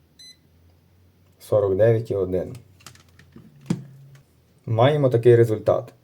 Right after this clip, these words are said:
Напруга вже просіла до десяти цілих дев'яти десятих вольта.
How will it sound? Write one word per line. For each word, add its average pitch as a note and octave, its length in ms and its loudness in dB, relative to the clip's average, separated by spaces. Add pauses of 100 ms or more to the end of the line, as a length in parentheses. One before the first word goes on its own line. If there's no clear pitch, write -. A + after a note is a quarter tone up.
(560)
Напруга A#2 480 2
вже G#2+ 140 2
просіла A2+ 480 2
до G#2+ 120 2
десяти A#2 360 0
цілих G2+ 340 -2
дев'яти G2+ 320 -2
десятих F#2+ 460 -2
вольта. F#2 520 -2